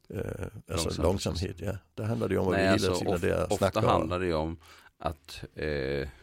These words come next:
Speaker 2: vuxna som har förmåga att skapa goda relationer, för du har ju också vuxna som ibland får i uppgift att vara vakt.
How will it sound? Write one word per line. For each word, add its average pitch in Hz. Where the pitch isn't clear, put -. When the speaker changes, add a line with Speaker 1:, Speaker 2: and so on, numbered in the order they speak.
Speaker 2:
vuxna 78
som 80
har 76
förmåga 71
att 73
skapa -
goda 80
relationer, 82
för -
du 73
har 80
ju 80
också 73
vuxna 87
som 78
ibland 71
får 80
i -
uppgift -
att -
vara 65
vakt. -